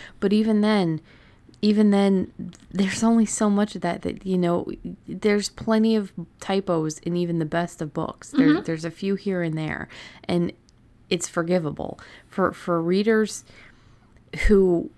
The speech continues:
Speaker 1: want to read, they don't want to read the same story over again for a couple of different characters changing. They want to read new work from, from an author. And
Speaker 2: Yes.
Speaker 1: authors have amazing ideas.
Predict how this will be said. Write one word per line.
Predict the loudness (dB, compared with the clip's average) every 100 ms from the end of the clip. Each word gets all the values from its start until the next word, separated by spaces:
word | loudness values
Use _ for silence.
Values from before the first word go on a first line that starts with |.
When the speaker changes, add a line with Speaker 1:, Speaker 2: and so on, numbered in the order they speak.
| _
Speaker 1:
want | -2 0 0 -2
to | -4
read, | 0 0 2
they | 2
don't | 2 -2
want | -2 0 0 -4
to | -6
read | -2 -4 -4
the |
same | -4 -2 -2
story | -4 -4 -2 -2 -2 -6
over | -4 -4 -4 -6
again | -6 -4 -4 -4 -6 -10
for | -8 -4 -4 -4 -8 -8
a | -8
couple | -8 -6 -4 0 -2
of | -2
different | -10 -12 -14
characters | -8 -6 -6 -6 -8 -8 -10 -12 -14 -12
changing. | -4 -2 -2 -2 -4 -8 -12 -20 -20 -20 _
They | 0 2
want | 2 0 -4
to | -4
read | -2 -2
new | 0 0
work | 0 -4 -6
from, | -8 -6 -6 -8 -12
from | -10 -8
an | -4
author. | -4 -4 -8 -12 -2
And |
Speaker 2:
Yes. | -2 0 -4 -2
Speaker 1:
authors | -2 -2 -4 -4 -8
have | -8 -6 -8 -10 -20 -20 -6
amazing | -2 0 2 0 0 -2
ideas. | -4 -4 -4 -2 -4 -6